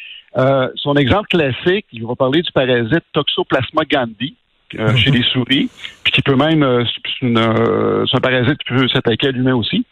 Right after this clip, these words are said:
Speaker 1: Mais chez la souris, le, le, ce que le parasite va faire, c'est qu'ils leur font perdre leur peur innée des chats, <laughs> et puis ils deviennent même attirés sexuellement par l'urine des chats. C'est qu'on
Speaker 2: Hein ?
Speaker 1: comprend que, disons que ça, ça, ça peut les mettre dans le trouble un petit peu.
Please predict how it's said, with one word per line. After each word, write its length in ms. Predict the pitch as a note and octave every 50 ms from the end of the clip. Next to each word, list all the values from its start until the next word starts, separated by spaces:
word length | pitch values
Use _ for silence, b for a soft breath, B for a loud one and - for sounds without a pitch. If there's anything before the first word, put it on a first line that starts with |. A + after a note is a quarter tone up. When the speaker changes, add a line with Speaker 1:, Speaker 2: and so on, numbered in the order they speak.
| B B B B B B -
Speaker 1:
Mais 60 | B2+
chez 140 | - - F3
la 140 | F3 F#3 E3+
souris, 400 | - - E3 D3+ B2+ D#3 A3 A#3 -
le, 140 | C#3 C3+ B2+ A#2
le, 200 | A#2 A#2 B2 A#2+
ce 280 | - - - - C#3+
que 100 | - -
le 260 | G2 D2+ G2+ A2+ B2+
parasite 440 | B2 D#3 C#3+ C3+ C#3 C3+ A#2 F#3 F3+
va 180 | D3+ C#3+ A#2+ A2 -
faire, 180 | C#3+ - G3+ G3 -
c'est 60 | -
qu'ils 160 | - - B2+ A#2
leur 260 | A#2+ B2+ B2 A#2+ A2+ -
font 180 | C#3+ C#3 B2+
perdre 240 | - - F3+ F#3+ D#3+
leur 120 | D3 B2+ -
peur 180 | - E3+ E3+ E3 E3+
innée 300 | - E3+ E3+ E3 F#3 G#3
des 240 | F#3 E3 D#3+ C#3 B2
chats, 300 | - - - - G#3 G#3 B B B B B B -
<laughs> 0 | - - -
et 40 | D#3
puis 180 | - - - F#3+
ils 60 | D3+
deviennent 460 | C#3 B2+ - - E3+ E3 D#3+ C#3 C3+
même 240 | C#3 E3 F#3 F#3+ D#3+ - B B B B B B
attirés 420 | - B2+ - - - E3 D#3 F#3 -
sexuellement 540 | - F#3 - - - D#3+ D3+ D3 D3+ F3+ F#3+
par 160 | - D#3 C#3+
l'urine 400 | C#3 C3+ C#3 C#3+ C3 D3+ D#3+ D#3+
des 180 | C#3 C3 B2+ A#2+
chats. 180 | - - C#3+ D3 -
C'est 80 | C#3+ -
qu'on 220 | B2+ A#2 A#2 G#2+ - -
Speaker 2:
Hein ? 160 | D#3+ G3+ G3+
Speaker 1:
comprend 200 | - - F#3+ G#3 G#3 -
que, 240 | E3+ D#3 D#3+ E3+ F3 - B B B B B B B B B B -
disons 320 | A2 G#2 D#3+ E3+ F#3+ F#3+
que 340 | - - D#3 D3 D3+ D#3 C#3 B2+ -
ça, 140 | C3 - A2 -
ça, 100 | B2 A2
ça 120 | - - -
peut 100 | - F3
les 160 | F#3+ F#3 D#3
mettre 200 | C3 D3+ D3+ C3+
dans 120 | C3+ D3 B2+
le 80 | A2+
trouble 320 | - - C#3+ F#3+ C3+ A#3 A3
un 60 | G#3
petit 180 | - - - -
peu. 160 | B2 A#2+